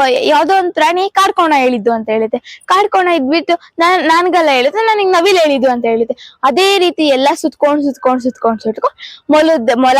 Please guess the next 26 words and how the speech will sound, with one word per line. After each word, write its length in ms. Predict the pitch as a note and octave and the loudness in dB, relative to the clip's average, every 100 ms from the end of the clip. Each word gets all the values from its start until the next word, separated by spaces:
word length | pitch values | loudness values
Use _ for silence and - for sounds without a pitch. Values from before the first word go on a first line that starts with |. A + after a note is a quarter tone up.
| C#4+ | 2
ಹೇಳಿದ್ದು 360 | C4+ B3+ A3 A#3 | 2 0 -2 -2
ಅಂತ 180 | B3+ D#4+ | -2 0
ಗೊತ್ತಾಗುತ್ತೆ. 600 | C4+ B3+ A#3+ A#3 A#3 B3 _ - - | 0 0 0 0 -2 -8 _ -12 -2
ಆ 100 | D#4 A4 | 0 0
ಮೊಲನ 400 | G4 C#4+ A#3 C#4+ - - - | 0 0 -2 -2 -4 -12 -8
ಕರ್ದು 300 | F4 F4 C#4+ | -2 0 0
ಕೇಳುತ್ತೆ 400 | G4 D#4 D4 - - _ - | 0 0 0 -4 -12 _ -6
ಸಿಂಹ, 260 | F4 E4 C#4+ - _ D#4 | -2 0 -2 -4 _ -2
"ನೀನೇನಾದ್ರೂ 460 | F4+ F4 E4+ F4 | 0 2 2 0
ಭೂಮಿ 280 | C4+ E4+ E4+ | 0 0 2
ಬಾಯ್ 160 | D4+ C#4 | 2 2
ಬಿಡ್ತಿದ್ 340 | D4 E4 D#4+ | 0 0 0
ನೋಡ್ದ?" 240 | D4 B3+ | 0 0
ಅಂತ. 220 | B3 A#3 - - _ | 0 -2 -6 -10 _
"ಹ್ಞೂ 240 | G#3 D#4+ B4+ A4 | -2 0 2 0
ಮಹಾರಾಜ, 440 | G4 D#4 C#4+ C#4+ G4+ - - D4+ | 0 0 0 0 -2 -4 -6 -2
ಅಲ್ಲಿ 280 | D#4+ D#4 | 0 2
ಹಿಂದೆ 320 | D4+ D#4 F#4 F4+ D4+ A#3+ | 2 0 2 2 2 0
ಇವ್-, 380 | A#3 A#3+ A#3 A#3 | 0 2 0 0
ಏನು 160 | B3+ - - _ | -2 -6 -16 _
ಇದು 160 | A#3+ C#4 B3+ | -2 2 0
ಜೋರಾಗ್ 580 | A3+ C4 E4+ F#4+ F4 G#4+ | 0 0 2 2 0 0
ಸೌಂಡ್ 280 | G4+ F#4+ F#4 | -2 0 0
ಆಯ್ತು" 220 | F4 D4 | 0 -2
ಅಂತ 180 | C#4+ C#4 | -2 -2
ಹೇಳುತ್ತೆ. 340 | A#3+ A#3 - | -2 -2 -8